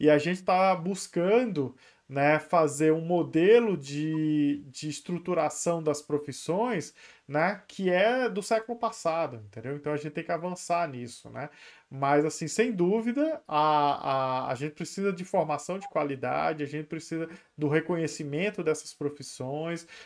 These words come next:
a gente precisa, né, é, é, ter uma segurança, né, pra, pras pessoas. As pessoas têm que ter uma forma de buscar, é, profissionais que sejam qualificados, né? Não, não dá pra deixar, eu acho que foi uma coisa que você falou, que eu concordo totalmente,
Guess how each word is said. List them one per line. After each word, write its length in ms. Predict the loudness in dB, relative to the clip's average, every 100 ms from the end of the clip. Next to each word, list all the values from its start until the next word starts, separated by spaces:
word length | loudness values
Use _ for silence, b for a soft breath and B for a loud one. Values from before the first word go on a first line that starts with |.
| B
a 120 | -2
gente 200 | 0 -4
precisa, 840 | -4 -8 -6 -6 -4 0 2 2 0 b b -6
né, 520 | 2 4 4 4 2
é, 840 | 0 2 4 2 0 0 0 0 -4
é, 40 |
ter 140 | -4
uma 120 | -2 -2
segurança, 1000 | -4 -2 4 6 6 4 0 -2 -4 -4 -16
né, 400 | -6 0 2 0
pra, 520 | -2 0 2 2 0
pras 200 | -4 -8
pessoas. 720 | -4 -6 -4 -2 0 0 -2
As 100 | -4
pessoas 320 | -8 -8 -8
têm 160 | -6 -8
que 80 | -4
ter 60 |
uma 180 | -2 -2
forma 600 | -2 0 2 2 0 -4 -8 b b _
de 140 | -8 -6
buscar, 1000 | -4 -6 -6 0 2 4 2 2 0 -2
é, 520 | 2 4 6 6 2
profissionais 800 | 0 -6 -8 -6 -4 -2 -2 -2
que 120 | -6 -12
sejam 440 | -2 0 2 0
qualificados, 1000 | -2 -4 -4 -10 -4 -2 2 0 -2 -6
né? 160 | -6 -6 b b
Não, 280 | -6 -4 -4
não 220 | -6 -6 4
dá 180 | 4
pra 160 | 4 0
deixar, 440 | 0 -2 0 2 2
eu 60 |
acho 120 | 2
que 60 | -6
foi 140 | -8
uma 60 | -6
coisa 160 | -6 -8
que 60 | -6
você 60 |
falou, 320 | -4 -2 -2
que 100 | -2 -6
eu 40 |
concordo 380 | -8 -4 -4 -2
totalmente, 480 | -6 -4 -6 -8